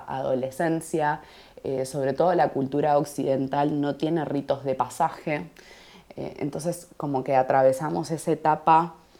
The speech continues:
de un modo bastante solitario y muchas veces aparecen depresiones, ¿no?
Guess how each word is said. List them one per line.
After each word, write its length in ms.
de 80
un 120
modo 260
bastante 800
solitario 800
y 40
muchas 320
veces 260
aparecen 500
depresiones, 1080
¿no? 280